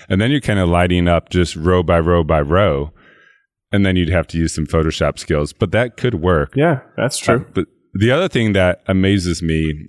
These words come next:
Speaker 1: is I see a lot of the, uh, sports, like, team photos, and,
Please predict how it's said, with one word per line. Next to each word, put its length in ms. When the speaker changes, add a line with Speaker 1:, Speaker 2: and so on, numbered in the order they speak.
Speaker 1:
is 400
I 100
see 220
a 60
lot 260
of 160
the, 400
uh, 140
sports, 460
like, 160
team 240
photos, 600
and, 720